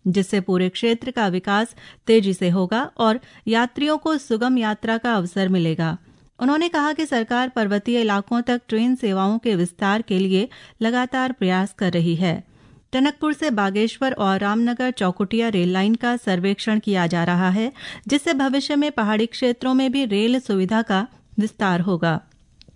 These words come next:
इस एक्सप्रेस ट्रेन का नियमित संचालन तीस मार्च से टनकपुर और इकतीस मार्च से दौराई से सप्ताह में चार दिन किया जाएगा। टनकपुर दौराई एक्सप्रेस ट्रेन प्रत्येक सोमवार, बुधवार, शुक्रवार और रविवार को टनकपुर से संचालित की जाएगी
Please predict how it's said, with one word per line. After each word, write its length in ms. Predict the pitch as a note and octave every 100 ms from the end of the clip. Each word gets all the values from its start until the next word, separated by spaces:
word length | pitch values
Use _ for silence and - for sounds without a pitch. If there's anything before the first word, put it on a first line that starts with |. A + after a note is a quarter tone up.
| - - - - - - -
इस 180 | A3+ -
एक्सप्रेस 560 | - A#3 - - D#4+ -
ट्रेन 220 | B3 C4
का 160 | C4+ C#4
नियमित 400 | A#3 A3 A#3+ -
संचालन 520 | B3 A#3+ B3 B3 C4
तीस 340 | B3 C4 C4+
मार्च 240 | A#3 G#3+ G#3+
से 220 | - B3+
टनकपुर 460 | A3+ G3 G3 B3+
और 260 | B3 G3+ G3+
इकतीस 520 | G3+ A3 A3 C#4 C#4 G#3
मार्च 240 | G3 G#3+
से 260 | - G#3 C4+ - - -
दौराई 360 | A3 A#3+ C4+
से 180 | D4 D#4
सप्ताह 400 | C4+ A3+ - A#3
में 160 | B3+ B3+
चार 280 | A#3 F#3+ F#3+
दिन 140 | G#3
किया 260 | G#3+ G3 F3+
जाएगा। 440 | F3 E3+ F3 F3 - - - -
टनकपुर 420 | C4+ D4+ F#4 F#4
दौराई 320 | C4+ B3 B3+
एक्सप्रेस 520 | C4 A#3+ - C4+ C4+
ट्रेन 200 | - C4+
प्रत्येक 440 | C4 A3 A#3 A#3 A#3
सोमवार, 500 | A#3 A3+ A#3 B3 B3
बुधवार, 520 | F#3+ F3 G3 G#3 A3
शुक्रवार 500 | - F#3 F#3 G3+ A3
और 160 | G3 F#3
रविवार 440 | F#3 F3+ F3+ G3
को 300 | A#3 G3+ G#3 - - -
टनकपुर 420 | B3 C4+ C#4 D4 C#4
से 200 | D4+ C#4
संचालित 580 | G#3+ G3 G#3+ G#3 A3
की 160 | - F3+
जाएगी 480 | F#3 F#3+ G3 G#3